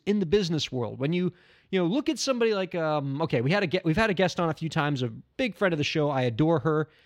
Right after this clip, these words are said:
Mary Amber. Go on her website right now, Mary Amber, M E R I A M B E R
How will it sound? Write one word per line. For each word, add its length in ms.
Mary 500
Amber. 500
Go 180
on 80
her 100
website 480
right 220
now, 240
Mary 440
Amber, 480
M 220
E 180
R 240
I 320
A 220
M 120
B 220
E 200
R 360